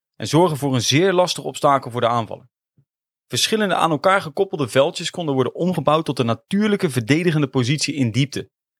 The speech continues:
De dikke vegetatie zorgde er ook voor dat het inzetten van veel aanvallende troepen onmogelijk werd. Leo Doherty, negenentwintigste divisie in de buurt van Saint Lô,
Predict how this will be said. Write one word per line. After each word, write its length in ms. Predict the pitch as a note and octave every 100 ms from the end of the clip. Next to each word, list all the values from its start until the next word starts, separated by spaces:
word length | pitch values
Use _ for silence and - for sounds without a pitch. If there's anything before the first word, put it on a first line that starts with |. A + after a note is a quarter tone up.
| _ _ _ _
De 160 | A#2+ A2
dikke 240 | F3 F3
vegetatie 680 | D3+ E3 C3 D3+ D3+ F3 F3+
zorgde 340 | C3 E3+ E3
er 140 | A#2+ A#2+
ook 220 | E3+ G3+
voor 460 | - A2+ B2 E3 _ _
dat 120 | - B2
het 140 | B2
inzetten 480 | D#3+ G3+ F3+ F3+ D3
van 180 | C3 A2
veel 280 | D#3 F#3+
aanvallende 440 | C#3 C3 D#3 C#3 B2
troepen 260 | F3+ D#3+
onmogelijk 400 | C3+ C3 D#3+ A2+
werd. 240 | F#2+ - _ _ _ _ _ _ _ _
Leo 400 | - A#2+ F#3+ F3
Doherty, 520 | D3 D#3 D#3 D3+ D3 - _ _ _ _
negenentwintigste 680 | A2+ D3+ F3+ D3+ D#3 C#3 C3+
divisie 560 | A#2+ A#2 A#2+ A#2+ A#2 -
in 100 | G#2+
de 100 | G#2
buurt 240 | A#2 D3
van 140 | C3+ A#2
Saint 280 | C3 A2+
Lô, 340 | A2+ A2 A2